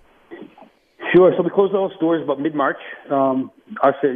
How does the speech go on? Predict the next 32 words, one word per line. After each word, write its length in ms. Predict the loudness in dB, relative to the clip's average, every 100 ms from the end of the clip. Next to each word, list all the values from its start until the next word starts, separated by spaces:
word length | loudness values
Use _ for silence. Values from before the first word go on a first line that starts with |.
| -2
we 80 | -4
have 80 | -2
ninety-nine 460 | -4 0 0 -2 -2
corporate 300 | -4 -4 -6
stores 220 | -4 -2
as 40 | -2
well 120 | -4
as 40 |
the 180 | -4 -4
franchisees, 520 | -2 0 0 0 -4 -4
so 80 | -6
we 100 | -6 -4
shut 140 | -2
down 160 | 0 -2
our 120 | -4
stores. 380 | -2 0 0 -2 -6 -20 -20 -20 _ 0
Um, 480 | 2 2 0 -4 -6 -18 -4
and 160 | 2 6
then, 320 | 6 4 2
you 120 | 0
know, 60 | 0
immediately 400 | 0 -2 -2 -4
then 320 | -2 -4 -4
started 260 | -8 -8 -8
beginning 480 | -14 -6 -2 -2 -4
the 80 | -6
process 440 | -2 -2 -2 -8
of, 120 | -8 -4
like, 140 | -2
what 100 | 0
is 80 | -2
this 80 | -4